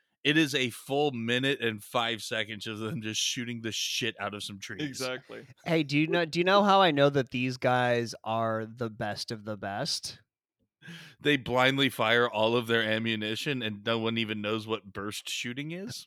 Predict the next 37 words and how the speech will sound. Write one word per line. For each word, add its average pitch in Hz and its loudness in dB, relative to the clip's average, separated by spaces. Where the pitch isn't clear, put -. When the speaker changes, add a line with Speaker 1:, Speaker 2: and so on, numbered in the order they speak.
Speaker 3:
Yeah, 202 12
they 160 8
don't 165 6
have 160 8
any 160 4
Speaker 1:
<laughs> 131 -2
Speaker 3:
visual 151 8
for 151 2
any 151 2
sort 151 4
of 135 -2
enemy, 147 4
and 156 4
they 139 6
waste 135 2
their 143 4
limited 127 0
ammunition 135 -2
firing 127 0
at 120 -4
bushes. 107 -6
Speaker 2:
I 208 6
thought 220 4
this 190 2
was 160 0
an 156 -6
accurate 147 -2
depiction 143 -6
of 143 -10
what 143 -10
they 143 -6
would 135 -10
have 135 -14
done 143 -2
just 139 -6
because 156 -2
they, 147 2